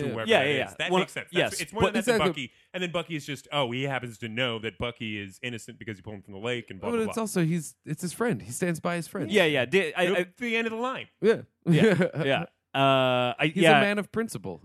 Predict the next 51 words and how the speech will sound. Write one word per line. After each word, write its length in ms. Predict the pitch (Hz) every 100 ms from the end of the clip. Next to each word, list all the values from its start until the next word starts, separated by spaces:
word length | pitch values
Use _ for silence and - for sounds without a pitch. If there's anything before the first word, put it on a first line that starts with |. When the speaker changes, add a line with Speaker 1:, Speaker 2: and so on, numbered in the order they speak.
| -
Speaker 3:
I, 60 |
Speaker 1:
It's, 280 | 151 117 -
uh, 180 | 135 131
Speaker 3:
it 100 | 131
just, 280 | 120 196 -
it's 380 | 156 160 - - - -
for, 220 | 156 160 -
it's 280 | 151 147 156
not 240 | 175 -
that, 200 | 196 165
it, 120 | 139 -
it, 140 | 175
here's 200 | 180 208
the 80 | 180
thing 140 | 170
that 80 | 160
I 20 | 139
guess 140 | 135
that 60 | 135
I'm 80 | 123
trying 180 | 127 117
to 20 |
explain. 280 | 104 127 113
It's, 200 | 139 -
this 220 | - 139 143
movie 200 | 220 160
works, 460 | 110 139 113 - 120
right? 220 | 123 147
So, 120 | 135
like, 180 | 127 120
I 100 | 120
do 200 | 117 165
like 200 | 131 131
this 160 | 127 -
movie, 200 | 139 113
and 80 | 113
it 80 |
does 180 | 120 131
all 160 | 120 107
work, 240 | 117 101
so 80 | -
it's 80 | 104
hard 140 | 135
to 60 | -
complain 300 | 113 120 123
about 180 | 127 135
this 120 | 151
stuff 240 | - 160 -
on 140 | 123
one 140 | 117 120
hand. 280 | 156 190